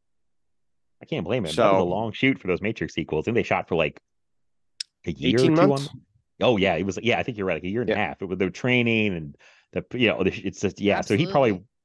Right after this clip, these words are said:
Speaker 1: wanted a break <laughs> for a while, like, or do smaller
Speaker 2: Mm-hmm.
Speaker 1: stuff. So, um, yeah, I think I read something like he kinda helped really get this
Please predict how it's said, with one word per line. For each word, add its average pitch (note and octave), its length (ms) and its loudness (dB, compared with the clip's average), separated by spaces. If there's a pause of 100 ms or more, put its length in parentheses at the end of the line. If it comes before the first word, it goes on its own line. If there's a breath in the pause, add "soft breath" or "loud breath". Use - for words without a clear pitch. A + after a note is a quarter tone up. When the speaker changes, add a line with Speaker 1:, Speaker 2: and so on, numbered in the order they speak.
(180)
Speaker 1:
wanted G#2+ 280 0
a E2+ 40 -6
break F#2+ 380 -2
<laughs> - 0 -
for E3 240 -2
a F3+ 100 2
while, C3 460 -4
like, G#2 220 -2 (220 loud breath)
or A#2 100 4
do A#2 140 2
smaller G2 380 0
Speaker 2:
Mm-hmm. - 80 -10
Speaker 1:
stuff. D2+ 300 -8
So, E2 320 -2 (360 soft breath)
um, E2+ 480 0 (680)
yeah, D3 240 -2
I A#2+ 100 2
think A#3+ 220 0
I C#4+ 60 4
read D#3+ 200 0
something D#3 180 -4
like G#2+ 100 -6
he F#3+ 120 -12
kinda D#3 260 -4
helped B2 280 -2
really A#2 220 -2
get A2+ 200 -4
this - 200 -8